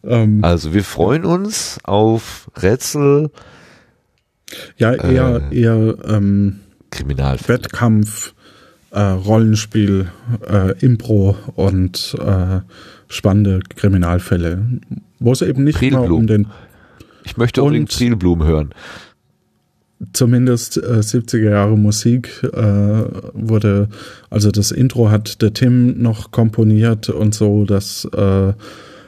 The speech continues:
Speaker 1: das ist schon sehr funky. Schubidu.
Speaker 2: <laughs>
Speaker 1: Pow,
Speaker 2: Sehr schön.
Speaker 1: wow. Ja.
Speaker 2: Pow, wow.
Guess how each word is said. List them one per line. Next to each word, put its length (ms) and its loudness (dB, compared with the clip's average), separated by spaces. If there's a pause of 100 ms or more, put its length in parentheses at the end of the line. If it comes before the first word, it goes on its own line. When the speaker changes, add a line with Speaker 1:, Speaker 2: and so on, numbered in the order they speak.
(160)
Speaker 1:
das 240 0
ist 200 -4
schon 520 0 (100)
sehr 300 0
funky. 560 -4 (340)
Schubidu. 680 0 (1160)
Speaker 2:
<laughs> 40 0 (1900)
Speaker 1:
Pow, 300 0
Speaker 2:
Sehr 80 2
schön. 100 -2
Speaker 1:
wow. 380 0 (380)
Ja. 180 -4 (760)
Speaker 2:
Pow, 220 -6
wow. 540 -8